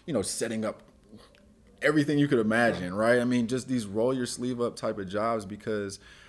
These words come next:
Speaker 1: I think what it does is it, it humbles you and it shows you how important every aspect of an organization is to that organization,
Speaker 2: Uh-huh.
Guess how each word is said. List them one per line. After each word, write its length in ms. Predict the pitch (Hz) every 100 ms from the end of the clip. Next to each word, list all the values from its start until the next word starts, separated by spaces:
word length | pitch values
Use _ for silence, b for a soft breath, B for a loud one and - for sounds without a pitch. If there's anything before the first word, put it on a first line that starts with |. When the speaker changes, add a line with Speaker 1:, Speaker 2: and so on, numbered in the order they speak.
| -
Speaker 1:
I 60 |
think 240 | 107 123 117
what 100 | 113
it 160 | 101
does 280 | 90 107 110
is 180 | 101 92
it, 260 | 98 92 - _ _ _ _ _ _ _ _ -
it 160 | 113 98
humbles 420 | 98 113 113 110
you 260 | 123 143 - -
and 540 | 101 101 98 98 95 98 B B B B B
it 160 | 107 107
shows 480 | - 110 120 127 110
you 460 | 110 107 104 104 - _ _ _ -
how 600 | - 113 127 131 123 -
important 680 | 104 95 - 117 110 104 92 - _ - -
every 360 | 123 120 117
aspect 640 | 101 107 104 - 95 - - -
of 200 | 101 95
an 80 | 95
organization 640 | 95 95 87 98 95 92
is 300 | 87 95 90
to 180 | - 104
that 180 | 92 87
organization, 800 | 90 85 87 90 90 - - -
Speaker 2:
Uh-huh. 180 | - 127